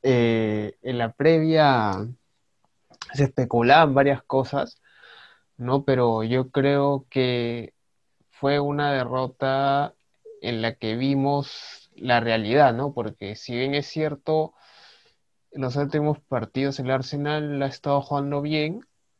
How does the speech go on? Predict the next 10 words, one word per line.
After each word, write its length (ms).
en 180
los 160
dos 260
últimos, 760
¿no? 240
No, 720
no 320
ha 60
estado 640
demostrando 1300